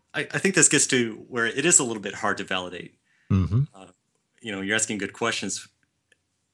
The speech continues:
Speaker 1: and honestly, it's, yeah, it's tough. It's tough because people don't want to admit that maybe they caused, um, they're causing turnover, and maybe they're part of the problem that they blame others for, right?
Speaker 2: Right. You know, with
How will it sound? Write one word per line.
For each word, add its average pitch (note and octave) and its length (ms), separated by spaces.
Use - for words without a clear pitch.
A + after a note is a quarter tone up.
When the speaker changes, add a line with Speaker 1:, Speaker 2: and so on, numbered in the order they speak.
Speaker 1:
and A#2 160
honestly, A#2+ 340
it's, A#2 200
yeah, B2+ 100
it's B2+ 260
tough. - 420
It's - 160
tough - 420
because A2+ 240
people G#2 240
don't G2 200
want G2+ 180
to G2 80
admit F#2+ 380
that G#2 180
maybe G#2 220
they G2 100
caused, G2 500
um, G2 300
they're A2 140
causing G#2+ 340
turnover, G#2+ 540
and A#2 120
maybe A2 200
they're G#2 140
part G2+ 240
of G2+ 60
the G2+ 60
problem G2 380
that G2 180
they G2 180
blame G2 500
others G2 320
for, G2+ 260
right? G#2 220
Speaker 2:
Right. A#2+ 640
You F#2+ 80
know, D#2 200
with G2+ 180